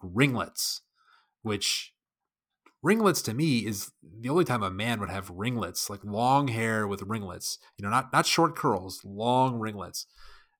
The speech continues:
That's, that's sort of a medieval period hairstyle.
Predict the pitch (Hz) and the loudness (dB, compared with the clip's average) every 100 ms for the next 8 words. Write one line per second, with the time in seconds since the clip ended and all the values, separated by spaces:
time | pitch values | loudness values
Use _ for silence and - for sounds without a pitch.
0 | - 120 131 123 131 165 139 113 101 98 | -6 -4 -2 -2 0 4 4 4 0 0
1 | 107 120 107 107 101 95 - _ - 120 | 4 6 8 6 6 2 -4 _ -4 0
2 | 107 98 92 90 87 _ _ _ 107 87 | 2 2 -2 -4 -10 _ _ _ -4 -2
3 | 98 78 | -4 -6